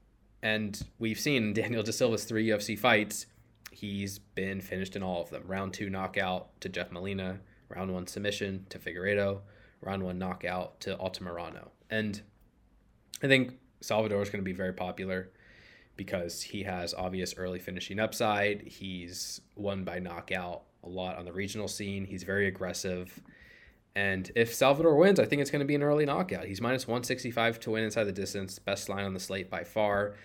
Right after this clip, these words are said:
Just an absolutely awesome play at eight point nine K. However, I don't think he's very good. He's, like, really defensively open. Like, he's just kind of, like, winging shots all over the place.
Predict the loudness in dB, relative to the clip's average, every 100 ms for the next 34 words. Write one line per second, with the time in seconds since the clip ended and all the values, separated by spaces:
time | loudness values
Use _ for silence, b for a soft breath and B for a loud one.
0 | B B -2 0 0 0 0 0 0 0
1 | 0 -2 -4 -4 -2 0 -2 -4 -6 -6
2 | -6 -6 2 4 6 4 2 6 8 8
3 | 2 0 -10 _ _ _ _ _ -20 0
4 | 4 4 2 0 0 0 -2 2 4 4
5 | 0 -6 b b b -8 -6 -6 -10 _
6 | _ -8 -6 -6 -10 -8 -4 2 4 6
7 | 2 0 0 0 0 -2 0 0 -2 -4
8 | -6 -8 -8 -6 -8 -6 -6 -4 -2 -4
9 | -4 -4 0 0 0 -2 2 2 2 2
10 | 0 0 0 -2 -2 0 2 0 -2